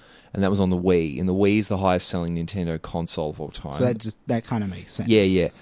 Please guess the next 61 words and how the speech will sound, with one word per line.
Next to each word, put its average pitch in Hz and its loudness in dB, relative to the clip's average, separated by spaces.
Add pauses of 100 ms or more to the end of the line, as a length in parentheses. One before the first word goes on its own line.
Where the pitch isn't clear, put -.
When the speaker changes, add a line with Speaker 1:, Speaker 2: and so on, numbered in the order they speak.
(120)
Speaker 1:
The 110 4
Wii 120 10
U 110 8
one 95 6
sold 85 0
awfully. 87 -2
I 85 -4
think 104 -6
this - -4
one's 85 -4
already 85 -4
surpassed 82 -6
the 85 -6
Wii 80 -4
U 139 0
Speaker 2:
Yeah, 127 4
Speaker 1:
one. 101 0
But - -6
Speaker 2:
and 110 4
Speaker 1:
that - 8
Speaker 2:
that's 196 2
Speaker 1:
again, 147 6
Speaker 2:
not 135 8
Speaker 1:
that 95 2
Speaker 2:
hard 101 -6
to 113 -4
do. 135 6 (180)
<laughs> 127 -6
Speaker 1:
Yeah, 131 12
but 107 4
that, 143 8
that 156 10
wasn't 131 8
the 107 -2
game. 95 0
That 92 0
was 92 -4
more 95 -4
the 85 -6
console, 82 -6
which 73 -12
sold 78 -4
Speaker 2:
Yeah, 64 -2
Speaker 1:
awfully. 123 2
Speaker 2:
the, 151 -6
the 143 8
Wii 156 8
U 127 8
is, 104 -2
like, 95 -6 (460)
just 110 -2
a 95 -6
tragedy. 90 -4
<laughs> - -4
Speaker 1:
Yeah, 117 8
it 98 4
is 107 4
a 92 -4
tragedy. 76 -8 (320)
Um, 101 6 (580)
and 104 2